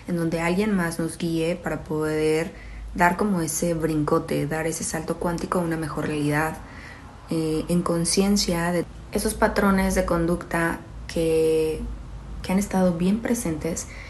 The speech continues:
y que me han llevado a tener acciones que no, de las cuales no me gustan sus consecuencias, ¿no? No me hacen sentir bien, no están creando la vida que quiero, no me están haciendo sentir feliz. Entonces,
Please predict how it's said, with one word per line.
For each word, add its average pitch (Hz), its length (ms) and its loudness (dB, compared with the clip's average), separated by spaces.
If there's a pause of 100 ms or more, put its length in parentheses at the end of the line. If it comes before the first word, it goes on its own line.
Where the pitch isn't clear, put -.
(220)
y - 80 -8 (140)
que 175 180 0
me 170 160 0
han 180 80 4
llevado 175 640 2
a 175 120 -2
tener 160 440 -4
acciones 165 800 -2 (600)
que 175 100 -2
no, 165 640 2 (460)
de 165 100 0
las 160 140 -2
cuales 165 260 2
no 170 140 2
me 156 160 2
gustan 147 320 0
sus 143 160 -6
consecuencias, - 800 -6
¿no? - 140 -8
No 160 100 0
me 165 100 0
hacen 151 220 0
sentir 147 260 -2
bien, 165 380 -2 (320)
no 160 240 2
están 151 180 -2
creando 151 340 0
la 156 120 0
vida 147 260 0
que - 160 -16
quiero, 160 400 2 (440)
no 175 260 2
me 190 80 6
están 165 180 0
haciendo 151 300 2
sentir 147 360 -2 (460)
feliz. - 400 2 (720)
Entonces, 240 600 2